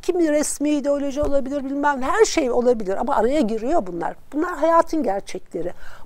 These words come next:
Bunlara karşı biraz müteyakkız, dikkatli olmamızda fayda var. Onu söylemek istiyorum. Yani araya giren, bu sözümü söylerken ne kadar çok belirli ideolojilerin, yani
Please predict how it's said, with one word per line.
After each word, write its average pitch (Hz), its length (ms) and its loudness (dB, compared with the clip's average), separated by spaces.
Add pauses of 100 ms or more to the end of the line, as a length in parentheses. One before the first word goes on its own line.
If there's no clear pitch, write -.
(100)
Bunlara 320 400 -2
karşı 311 520 0 (100)
biraz 302 340 2 (200)
müteyakkız, 240 1040 -2
dikkatli - 580 -4
olmamızda 185 540 0
fayda 156 340 -8
var. 180 120 -6
Onu 269 160 -2
söylemek 170 360 -6
istiyorum. 196 320 -6
Yani 226 140 -2
araya 233 240 0
giren, 202 340 0 (600)
bu 240 40 -6
sözümü 285 880 0
söylerken 269 560 0
ne 320 60 0
kadar 269 400 4
çok - 260 -6
belirli 254 380 -2
ideolojilerin, 202 880 -2 (480)
yani 254 360 0